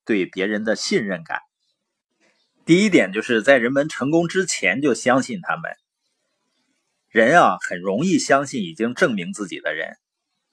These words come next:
要相信没有证明自己的人就难得多了。但这正是激励人们发挥潜力的关键。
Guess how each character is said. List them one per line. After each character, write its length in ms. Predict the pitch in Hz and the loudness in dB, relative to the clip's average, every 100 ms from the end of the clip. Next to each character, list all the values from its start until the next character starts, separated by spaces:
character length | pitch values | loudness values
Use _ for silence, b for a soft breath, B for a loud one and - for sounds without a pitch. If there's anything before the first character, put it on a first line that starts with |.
| _ _ _ _ | _ _ _ _
要 180 | 196 180 | 8 8
相 280 | - 196 196 | 6 -2 0
信 220 | 185 113 | -2 0
没 160 | 113 | 2
有 180 | 220 104 | 2 2
证 180 | 107 113 | 0 -4
明 200 | 98 107 | -4 -6
自 160 | 131 101 | -6 -6
己 160 | 80 | -6
的 120 | 85 | -8
人 260 | 80 80 80 | -6 -8 -12
就 160 | - 101 | -6 -4
难 240 | 85 80 | -4 -4
得 100 | 101 | -6
多 240 | 90 98 95 | -4 -2 0
了。 140 | 87 - _ _ _ _ _ _ _ _ | -2 -6 _ _ _ _ _ _ _ _
但 200 | 190 175 | 6 6
这 140 | 220 | 4
正 280 | 196 262 190 | 4 2 2
是 200 | - 135 | 0 -4
激 240 | 113 160 170 | -2 0 4
励 140 | 165 | 4
人 200 | 101 98 | 4 0
们 140 | 104 | -2
发 200 | 110 117 | 2 2
挥 180 | 113 120 | 2 -2
潜 320 | 107 - 82 95 | -6 -8 -8 -4
力 140 | 110 | -4
的 120 | 92 | -2
关 220 | - 107 | -2 -2
键。 260 | 110 113 | -2 -4